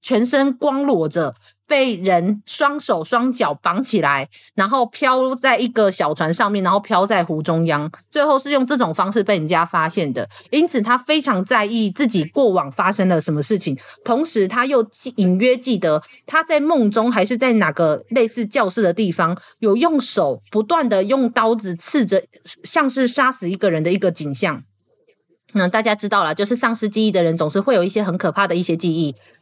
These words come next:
那么故事就从这里开始，最后才发现原来他的过往似乎，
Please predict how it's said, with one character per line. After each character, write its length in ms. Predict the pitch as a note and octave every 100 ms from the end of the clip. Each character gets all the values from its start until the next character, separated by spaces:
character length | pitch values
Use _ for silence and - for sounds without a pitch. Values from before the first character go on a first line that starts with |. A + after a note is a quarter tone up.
| _
那 100 | C#4
么 100 | C4
故 200 | B3 C#4+
事 100 | B3+
就 100 | A#3+
从 160 | A3 F3
这 120 | G3
里 100 | D#3
开 200 | D#3 E3
始， 200 | - G#2+ - _ _ _ _ _ _
最 180 | E4 D4
后 160 | D4 A#3+
才 160 | G3+
发 200 | F#3+ G3+
现 220 | A3 G#3 F#3+
原 180 | G#3+
来 120 | B3+ B3
他 140 | D#4
的 100 | D#4
过 300 | - E4+ F#3+
往 220 | D#3 - _
似 340 | - - C#4+
乎， 460 | G3+ A3 G#3 G#3+